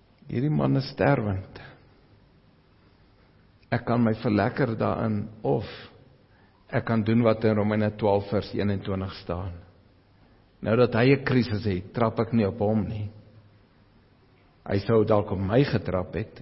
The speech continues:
maar ek trap nie op hom nie. Ek daal nie af na sy vlak nie. Romeine twaalf vers eenentwintig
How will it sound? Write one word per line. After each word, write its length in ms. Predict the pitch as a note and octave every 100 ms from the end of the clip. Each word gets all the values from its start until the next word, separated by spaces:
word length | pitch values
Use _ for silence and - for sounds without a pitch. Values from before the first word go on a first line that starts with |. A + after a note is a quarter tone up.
| -
maar 120 | G2
ek 120 | F2
trap 280 | - G#2+ -
nie 80 | G#2+
op 100 | G2+
hom 220 | F#2+ F2+
nie. 160 | G2 G#2 - - - - - - - - - -
Ek 260 | B2 -
daal 280 | B2+ C3+ D#3+
nie 160 | F3 D#3+
af 280 | C#3+ -
na 140 | C#3 A#2
sy 260 | - D3+ C#3+ -
vlak 320 | A#2+ G#2 -
nie. 160 | A2
Romeine 400 | A2+ A#2 A#2 B2 A#2+
twaalf 260 | C3+ B2+ A2
vers 220 | A2+ -
eenentwintig 600 | B2+ B2 A#2 G#2+ A2+